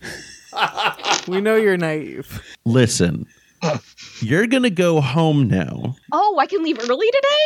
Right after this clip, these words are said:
Speaker 2: You're never coming back. <laughs>
Speaker 3: Oh, I need a new internship.
Speaker 2: Yes, it will not be here.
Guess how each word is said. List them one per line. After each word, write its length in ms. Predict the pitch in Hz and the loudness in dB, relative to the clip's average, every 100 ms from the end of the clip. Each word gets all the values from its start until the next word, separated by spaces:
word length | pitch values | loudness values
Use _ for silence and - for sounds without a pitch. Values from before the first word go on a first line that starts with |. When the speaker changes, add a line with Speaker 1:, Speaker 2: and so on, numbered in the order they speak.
| 605 - | -2 -6
Speaker 2:
You're 240 | 120 147 170 | -2 0 2
never 380 | 180 190 208 214 | 2 2 0 0
coming 400 | 185 170 147 110 | 0 2 2 0
back. 560 | 110 113 90 - - - - | 0 0 -2 -8 -18 -8 -2
<laughs> 0 | 277 240 - | 0 0 0
Speaker 3:
Oh, 80 | 294 262 | 2 2
I 80 | 254 | 2
need 220 | - 330 | 0 0
a 80 | 294 | 0
new 160 | 302 | 0
internship. 720 | 269 285 - 247 208 - - - - - _ - | 2 0 -2 -6 -6 -8 -10 -12 -18 -20 _ -4
Speaker 2:
Yes, 560 | 117 107 87 - - - - - - | 0 0 0 -8 -10 -12 -20 -10 -4
it 100 | 120 | -2
will 160 | 123 131 | 0 2
not 280 | 123 135 - | 0 0 -2
be 140 | 185 | -2
here. 520 | 170 180 127 143 - | 0 2 2 0 -4